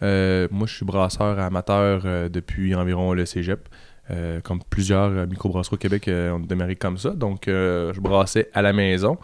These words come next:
Tu m'as montré ton kit de brassage tantôt, j'avais de quoi qui ressemblait pas mal à ça, voire moins. J'avais pas de petits fermenteurs, moi. Euh, cent pour cent au riz.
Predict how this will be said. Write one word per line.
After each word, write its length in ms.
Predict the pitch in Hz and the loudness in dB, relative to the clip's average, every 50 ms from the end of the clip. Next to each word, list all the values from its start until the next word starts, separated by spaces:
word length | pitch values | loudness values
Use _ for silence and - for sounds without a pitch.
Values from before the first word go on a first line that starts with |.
| - - - - - - | -14 -20 -20 -20 -20 -2
Tu 80 | - 110 | 0 4
m'as 40 | 98 | 4
montré 180 | 101 101 113 | 4 4 4
ton 160 | 107 107 104 101 | 4 4 2 4
kit 140 | - 123 | 2 2
de 120 | 110 107 104 | 4 6 4
brassage 460 | 101 95 98 95 95 - 107 101 101 | 6 6 4 2 2 2 0 0 2
tantôt, 420 | - 101 92 92 - 107 107 104 | 2 2 2 2 2 2 2 4
j'avais 180 | 101 101 92 92 | 2 2 0 0
de 40 | 92 | 0
quoi 140 | - 104 95 | 0 -2 -2
qui 100 | - 98 | -2 -4
ressemblait 440 | 92 - - 92 90 90 92 98 | -4 -2 -2 -2 0 0 0 0
pas 180 | - - 117 113 | 4 4 6 6
mal 160 | 110 107 107 | 6 6 4
à 80 | 101 95 | 4 2
ça, 260 | - - 113 127 147 - - - - - - - - | 2 0 0 0 0 -2 -8 -16 -20 -20 -18 0 4
voire 260 | 104 101 101 98 90 | 6 8 8 6 6
moins. 380 | 95 101 98 101 101 104 131 175 180 | 6 6 6 6 6 4 2 0 -2
J'avais 260 | 123 101 101 90 90 | -2 -2 0 -2 -2
pas 80 | - 98 | 0 -2
de 80 | 92 | -2
petits 140 | 87 - - | -2 -4 -4
fermenteurs, 540 | - 90 85 90 87 85 - 95 98 98 95 | -4 -4 -2 -2 -4 -2 -2 -2 -2 -2 -2
moi. 180 | 95 98 98 - - - - - - - - - - 87 | -2 -4 -6 -6 -10 -16 -18 -20 -20 -20 -20 -14 -10 -8
Euh, 160 | 85 82 82 | -6 -6 -4
cent 160 | - - 120 | -2 -2 0
pour 160 | - 127 110 | 0 2 4
cent 140 | 135 127 - | 4 4 6
au 80 | 131 120 | 6 4
riz. 240 | 123 127 101 - | 4 2 0 -4